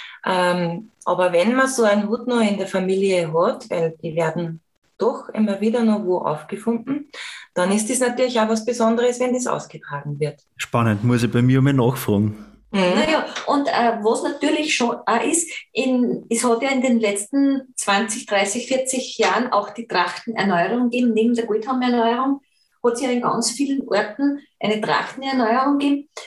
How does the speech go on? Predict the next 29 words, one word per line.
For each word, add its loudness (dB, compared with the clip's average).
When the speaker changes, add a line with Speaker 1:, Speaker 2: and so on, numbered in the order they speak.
Speaker 3:
wo 0
auch 0
in -4
vielen -2
Ortsgruppen -2
eben -2
eine 2
Herrentracht -2
entworfen 0
worden 2
ist. -4
Das -2
heißt -2
einfach, 0
äh, 0
ein -2
besonderes 0
Jackett -2
für -4
die 0
Herren, 2
vielleicht 0
eben -2
auch 2
mit -2
einer 2
Kopfbedeckung -2
sogar -2
dazu -2